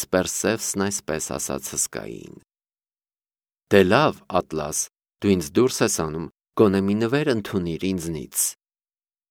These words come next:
Այս խոսքի վրա Պերսևսը մի ակնթարթում դուրս բերեց Մեդուզայի գլուխը և ինքը շուռ գալով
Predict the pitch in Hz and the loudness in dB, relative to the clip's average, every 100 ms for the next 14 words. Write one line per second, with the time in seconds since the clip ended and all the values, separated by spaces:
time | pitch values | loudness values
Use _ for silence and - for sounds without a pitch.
0 | _ _ _ _ _ 69 82 - - 90 | _ _ _ _ _ -2 -2 -2 -2 -2
1 | - 131 110 95 - 90 - 101 101 92 | 0 0 2 0 0 -2 0 0 0 -2
2 | 92 85 90 85 92 85 - 90 95 90 | 0 -2 -4 -6 -6 -6 -4 -4 -2 -2
3 | 113 - 80 82 78 80 85 80 78 80 | -2 -4 -4 -2 -2 -4 -4 -4 -4 -6
4 | 80 80 78 87 98 110 101 90 95 - | -4 -6 -4 -4 -2 -2 -2 0 0 -2
5 | _ _ - 170 104 85 - 98 87 85 | _ _ 0 0 0 -4 0 -2 -2 -2
6 | 90 123 | 2 2